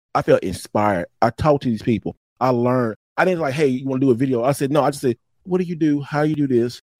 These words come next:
You know, making connections. "You gonna be here?" "Okay, cool." I ain't trying to, like, you know, all these creators are doing different things. Like, some doing reaction videos, some playing Roblox,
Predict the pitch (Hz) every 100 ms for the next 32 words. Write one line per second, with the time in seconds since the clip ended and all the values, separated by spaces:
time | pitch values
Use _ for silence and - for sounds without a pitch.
0 | _ 143 135 131 143 131 135 127 123 -
1 | 110 107 _ - 131 135 143 175 202 277
2 | 247 220 208 143 101 _ _ _ _ _
3 | _ _ 160 170 165 170 160 139 117 _
4 | _ 131 127 104 - 151 175 165 151 139
5 | 127 110 98 117 120 101 110 101 - 98
6 | 95 95 - 131 120 117 104 104 113 113
7 | 120 117 117 113 - 120 - 117 104 98
8 | 110 113 113 113 113 -